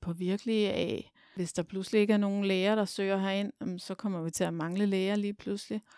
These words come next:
Og omvendt, hvis der pludselig er mange, som går på pension eller på anden måde forlader specialet, så er vi også sårbare på den måde.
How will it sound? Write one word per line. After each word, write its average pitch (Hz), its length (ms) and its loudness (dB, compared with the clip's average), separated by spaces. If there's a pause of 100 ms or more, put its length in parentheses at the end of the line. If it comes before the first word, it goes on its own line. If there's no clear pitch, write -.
(280)
Og 175 560 2
omvendt, 180 380 -2
hvis 180 160 -6
der 180 100 -2
pludselig 190 420 -4
er 180 200 -2
mange, 185 580 -6
som 180 160 -2
går 170 140 -2
på 165 100 -2
pension 202 720 -2
eller 175 400 0
på 190 140 -6
anden 190 180 -2
måde 190 400 -4
forlader 185 340 -6
specialet, 185 640 -4
så - 140 -6
er 180 80 -2
vi 180 140 -6
også 175 420 -6
sårbare 190 640 0
på - 80 -10
den 190 240 -4
måde. 190 220 -4